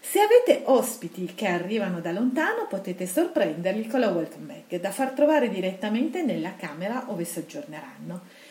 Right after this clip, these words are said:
In questo caso inserirete mappa della città, biglietto del bus o della metro, elenco dei luoghi più belli da vedere e magari anche un itinerario da seguire, ingresso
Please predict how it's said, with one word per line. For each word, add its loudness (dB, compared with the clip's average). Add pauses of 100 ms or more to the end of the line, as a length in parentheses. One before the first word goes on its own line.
(120)
In -2
questo 0
caso 0
inserirete -2
mappa -6
della -10
città, -6 (340)
biglietto 4
del 2
bus -6
o -4
della -8
metro, 2 (280)
elenco 4
dei 0
luoghi 4
più -2
belli 2
da 0
vedere 0
e 2
magari 2
anche 0
un 0
itinerario -4
da -4
seguire, 2 (440)
ingresso 8